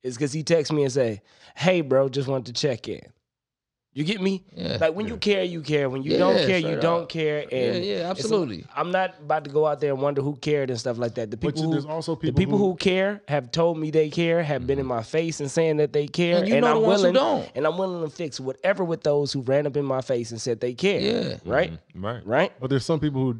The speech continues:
Speaker 4: who said they care, but they showed different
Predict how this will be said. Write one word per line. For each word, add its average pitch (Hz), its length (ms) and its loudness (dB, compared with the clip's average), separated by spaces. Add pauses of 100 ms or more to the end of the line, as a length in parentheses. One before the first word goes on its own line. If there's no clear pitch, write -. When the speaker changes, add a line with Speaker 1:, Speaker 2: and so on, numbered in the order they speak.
(160)
Speaker 4:
who 120 220 -4
said 151 300 -2
they 131 100 0
care, 104 320 -4
but 90 160 -8
they 98 100 -2
showed 123 480 -4
different 113 420 -4